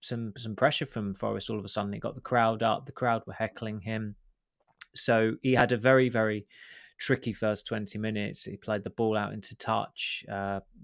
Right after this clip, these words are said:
I, I thought when they were reviewing the handball, I thought it was gonna be a penalty, purely because of how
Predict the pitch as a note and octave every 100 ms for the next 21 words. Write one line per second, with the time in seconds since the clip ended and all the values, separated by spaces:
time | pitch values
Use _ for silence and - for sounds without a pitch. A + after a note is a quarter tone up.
0 | - _ - A#2+ C3 B2 - A#2 A2 A2
1 | A2 G#2+ G#2 G2 _ - - - A2+ G#2
2 | G2+ G#2 A#2 A2 G#2+ G2+ A2 G2+ G2 A2+
3 | G#2 G2 A2+ G#2 G2 G#2 F#2+ F#2+ F#2 -
4 | - A2 A#2+ A2+ G2+ A2 G#2 D3+ C#3+ A2
5 | - - G2+ A2 G2 - - - - -
6 | - - - - A#2 A2 G#2+